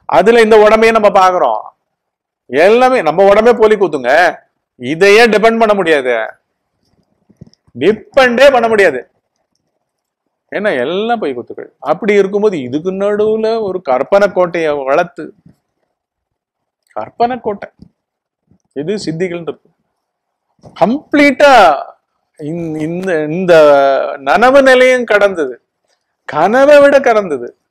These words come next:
அதை விட கேவலம், Complete illusion அப்படின்றார். மேலும் சித்திகளை வேண்டுவது அகந்தையை வளர்ப்பதே என்று அழிப்பதாகாது.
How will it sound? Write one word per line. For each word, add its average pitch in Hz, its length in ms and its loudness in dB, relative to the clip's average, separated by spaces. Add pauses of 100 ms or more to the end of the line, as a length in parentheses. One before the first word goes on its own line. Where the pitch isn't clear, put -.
(100)
அதை 165 260 0
விட 269 140 4 (140)
கேவலம், 233 580 0 (2000)
Complete 302 640 -2
illusion 240 360 -2 (1700)
அப்படின்றார். 120 540 -6 (440)
மேலும் 240 440 2
சித்திகளை 240 540 0
வேண்டுவது 190 520 0 (800)
அகந்தையை 226 720 2 (540)
வளர்ப்பதே 208 500 2
என்று 160 280 -4
அழிப்பதாகாது. 156 840 0